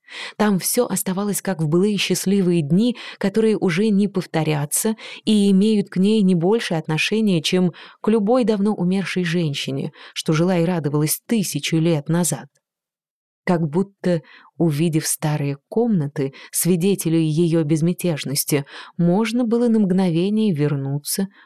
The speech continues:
в былую жизнь. «Как я была тогда счастлива», подумала Флора. «Казалось, в мире не было ничего, кроме радости. Я никогда не думала о чьих-либо страданиях.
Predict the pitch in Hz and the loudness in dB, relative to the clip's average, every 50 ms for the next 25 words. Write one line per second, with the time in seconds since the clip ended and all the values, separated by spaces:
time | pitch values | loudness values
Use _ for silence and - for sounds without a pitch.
0 | _ - 175 175 165 180 170 147 143 143 147 156 165 165 165 139 139 127 123 117 | _ -2 0 2 2 2 2 0 -2 -6 -6 -6 -6 -8 -8 -8 -10 -10 -10 -10
1 | - 123 135 147 _ _ _ _ _ _ - - 196 - - - 202 208 196 196 | -10 -10 -12 -16 _ _ _ _ _ _ -4 -2 -2 -2 -2 0 0 0 0 0
2 | 185 202 196 196 196 202 - 196 185 175 175 190 196 - - - - 185 175 - | 0 0 0 0 0 -2 -2 -2 -2 0 0 -2 0 0 -2 -2 -2 -2 -2 -2
3 | - - 180 170 180 175 - _ - 180 175 160 160 160 156 156 165 156 - 170 | -2 -2 -2 -2 -4 -6 -6 _ -2 0 0 2 2 2 2 0 0 -2 0 0
4 | 165 160 151 151 160 165 _ _ _ _ _ _ _ _ - - - 214 190 185 | 0 0 0 -2 -6 -10 _ _ _ _ _ _ _ _ -12 -6 -2 0 2 2
5 | 208 208 196 - - 202 202 220 214 208 196 208 208 185 196 196 196 190 185 - | 2 2 2 2 2 2 4 4 4 2 2 2 2 2 2 2 2 2 2 2
6 | - 185 175 202 196 - 208 202 190 196 196 202 208 202 180 151 - - - - | 0 0 0 0 0 0 0 2 2 2 2 2 0 0 -2 -2 -4 -6 -8 -10
7 | 165 - _ _ _ _ - - - - - 180 196 180 185 - - 190 175 156 | -14 -14 _ _ _ _ -20 -20 -12 -4 0 2 4 4 4 2 2 0 0 0
8 | 185 185 175 180 160 160 190 190 180 175 170 165 165 - - 190 185 180 - - | 0 2 2 2 2 2 2 2 2 2 2 0 0 -2 -2 0 0 0 0 0
9 | 180 185 170 151 175 180 170 156 - - - 180 175 175 160 156 190 196 185 165 | 0 0 0 0 0 0 0 -2 -2 -2 -2 0 0 0 0 0 0 0 0 0
10 | 156 156 151 151 151 - - | 0 0 -2 -4 -6 -10 -16